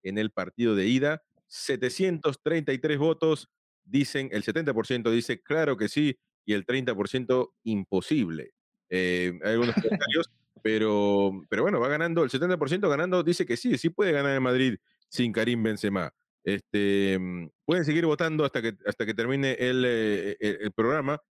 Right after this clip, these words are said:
Speaker 1: Terminará más o menos en cuarenta minutos, algo así. Eh, tenemos varias cosas de que hablar y obviamente terminaremos con el golazo del día, un golazo tremendo de un,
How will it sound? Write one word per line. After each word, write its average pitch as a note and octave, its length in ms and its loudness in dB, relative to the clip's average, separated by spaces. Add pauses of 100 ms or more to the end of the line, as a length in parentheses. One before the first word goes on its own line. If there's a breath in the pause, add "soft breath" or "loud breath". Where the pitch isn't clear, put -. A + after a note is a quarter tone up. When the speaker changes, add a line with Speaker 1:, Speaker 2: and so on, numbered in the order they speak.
(160)
Speaker 1:
Terminará G2 380 0
más A2 140 -2
o A2 60 0
menos A2 220 0
en G2+ 180 -2
cuarenta A2 320 -2
minutos, A2 340 0
algo A2 140 2
así. C3 260 0 (300)
Eh, F2 240 0
tenemos A2 240 -2
varias A2 200 0
cosas A2 200 -2
de G#2+ 120 0
que A2+ 60 -6
hablar B2 280 0
y G#2+ 80 0
obviamente A2 300 2
terminaremos G2+ 520 -2
con G2+ 140 -2
el F#2+ 100 -2
golazo G#2+ 340 0
del G2 120 0
día, A#2 300 0 (220)
un A2 120 -10
golazo G#2+ 320 0
tremendo A#2+ 580 0
de G2+ 160 -2
un, A2 260 0